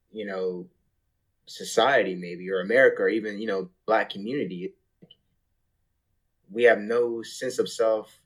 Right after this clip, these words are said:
no self-confidence. And so we're easily, you know, we don't, it's like you can easily be, uh,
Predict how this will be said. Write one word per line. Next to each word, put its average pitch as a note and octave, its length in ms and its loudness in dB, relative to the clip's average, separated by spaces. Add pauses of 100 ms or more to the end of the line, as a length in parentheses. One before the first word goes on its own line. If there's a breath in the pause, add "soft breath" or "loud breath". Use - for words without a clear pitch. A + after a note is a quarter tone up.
no A2+ 200 2
self-confidence. A2 1200 -2 (600)
And G2 140 -8
so G2 560 -2 (1120)
we're G#2 300 -4
easily, A2+ 840 -10 (1000)
you A2 120 -10
know, G2 140 -8
we G#2+ 100 -4
don't, B2 240 -2 (1400)
it's - 220 -8
like G#2+ 360 2 (220)
you A2+ 160 -12
can A2+ 140 -6
easily A2+ 420 -6
be, A2 300 0
uh, G2 440 0